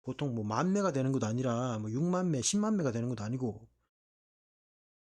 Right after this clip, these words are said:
어, 오백 매잖아, 오백 매. 그러니까네 저렇게 인기가 높고 프리미엄이 붙고, 어, 또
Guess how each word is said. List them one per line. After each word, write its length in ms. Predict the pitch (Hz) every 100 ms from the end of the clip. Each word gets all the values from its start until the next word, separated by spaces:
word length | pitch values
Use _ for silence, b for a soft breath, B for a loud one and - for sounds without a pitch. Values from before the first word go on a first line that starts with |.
| _ _ -
어, 240 | 107 104
오백 260 | 110 190 302
매잖아, 340 | 208 110 92
오백 220 | 92 107 117
매. 200 | 107 104
그러니까네 880 | - 202 175 160 202 311 339 320
저렇게 760 | - 123 - 123 123 147 160 170 - _ _ _ _ _ _ _ _ _ _ _ -
인기가 340 | 143 139 120
높고 640 | 107 98 - 180 226 240 226 -
프리미엄이 540 | 139 135 127 127 139
붙고, 640 | 135 _ 156 196 262 294 - _ _ _ _ _ -
어, 680 | 104 104 107 107 104 107 113 _ _ _ -
또 300 | 120 113